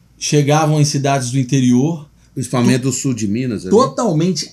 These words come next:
Speaker 1: armados, altamente armados, estouravam os cofres dos bancos, dos ban-, dos caixas eletrônicos, fazia algazarra e saía dessa cida-, dessas cidades. Em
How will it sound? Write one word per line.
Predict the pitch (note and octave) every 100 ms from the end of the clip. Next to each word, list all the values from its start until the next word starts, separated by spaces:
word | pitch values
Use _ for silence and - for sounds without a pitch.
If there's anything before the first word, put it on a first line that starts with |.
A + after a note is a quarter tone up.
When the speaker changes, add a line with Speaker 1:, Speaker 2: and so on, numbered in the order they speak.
| -
Speaker 1:
armados, | G#3+ E3+ B2 A2 B2 D#3+ F#3 -
altamente | A3 D4 E4 D#4 - F#3 D3 E3 F#3 C#3+
armados, | C#3+ A2+ A2+ A#2+ B2+ F3+ - - _ _ _
estouravam | - - G#3 F3+ E3 F3 G#3 F#3+ F#3+ D3+ - _ -
os | E3 C3
cofres | - D3 D3+ D3+ B2
dos | A#2+ G2
bancos, | G2 C3 D3+ D3+ D3+ C#3 - _ _ -
dos | C#3 C#3+ A#2+ -
ban-, | B2 D3 D3+
dos | B2+ B2 -
caixas | D#3 D3 C#3+ B2
eletrônicos, | C3+ B2 B2+ C3+ D3+ D#3 F#3 D3 - _ _ _
fazia | - G3 D#3+ F#3 G#3+ G#3
algazarra | - A#3 A#3+ G3+ F#3 D3+ A2+ C#3 F3 G3 G3+ A3 -
e | F3
saía | D3+ F3+ C#3 C3+ D#3+ E3 E3 _ _ -
dessa | C#3 C#3+ -
cida-, | C#3+ F3 E3
dessas | D3 C3+ D3+ D3
cidades. | G3+ F3 A2 - - _ _ _ _ _ -
Em | G4+ F#4 F#4